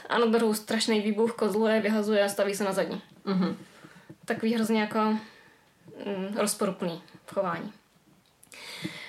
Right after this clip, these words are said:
Speaker 1: No a hodně často ještě, eh, bývá problém, co s, jako u ježdění, tak s přilnutím.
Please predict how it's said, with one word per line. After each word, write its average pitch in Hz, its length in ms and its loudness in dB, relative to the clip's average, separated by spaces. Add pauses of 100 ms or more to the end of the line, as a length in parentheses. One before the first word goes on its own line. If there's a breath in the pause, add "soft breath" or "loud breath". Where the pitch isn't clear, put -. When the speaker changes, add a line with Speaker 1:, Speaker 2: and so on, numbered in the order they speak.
Speaker 1:
No 247 100 4
a 233 60 6
hodně 277 260 4
často 269 300 0
ještě, 254 640 4
eh, 220 300 2
bývá 226 260 0
problém, 214 380 2
co 226 120 -2
s, - 220 -12
jako 214 220 -4
u 202 60 0
ježdění, 208 420 0
tak - 160 -8
s - 40 -10
přilnutím. 254 760 0